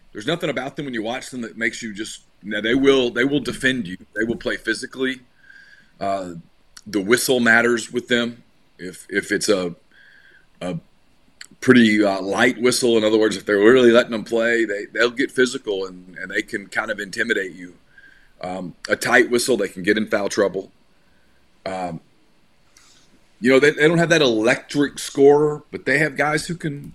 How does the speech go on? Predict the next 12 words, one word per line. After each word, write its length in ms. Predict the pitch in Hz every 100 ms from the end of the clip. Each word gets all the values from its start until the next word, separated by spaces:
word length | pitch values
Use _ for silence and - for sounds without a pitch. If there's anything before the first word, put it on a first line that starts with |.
| - -
They're, 200 | 131 143
they're, 220 | 139 160 -
it's 220 | 127 123
a 40 | 143
deep 500 | 113 - 117 135 -
team. 280 | 135 131
Jans 340 | 110 110 123 107
is 120 | 98
a 60 | 98
really 280 | 98 107
good 240 | 107 110 87
coach. 480 | 110 104 95 -